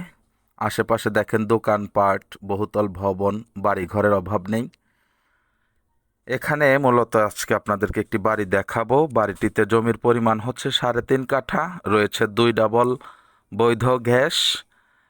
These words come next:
এবং রয়েছে নয়টি রুম। এটি একটি উন্নত এলাকা, পাশেই দেখতে পাচ্ছেন খুবই সুন্দর একটি মসজিদ। আর একটু সামনে গেলে আমরা বাড়িটি পেয়ে যাব।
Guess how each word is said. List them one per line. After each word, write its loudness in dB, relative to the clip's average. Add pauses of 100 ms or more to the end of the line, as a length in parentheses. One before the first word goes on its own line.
(140)
এবং 2
রয়েছে 4
নয়টি 0
রুম। 2 (1300)
এটি -4
একটি 0
উন্নত 2 (140)
এলাকা, 0 (200)
পাশেই 0
দেখতে -4
পাচ্ছেন -2
খুবই -4
সুন্দর 0
একটি -4 (120)
মসজিদ। -4 (2500)
আর 0
একটু -4
সামনে -2
গেলে 2
আমরা 0
বাড়িটি 0
পেয়ে 4
যাব। 0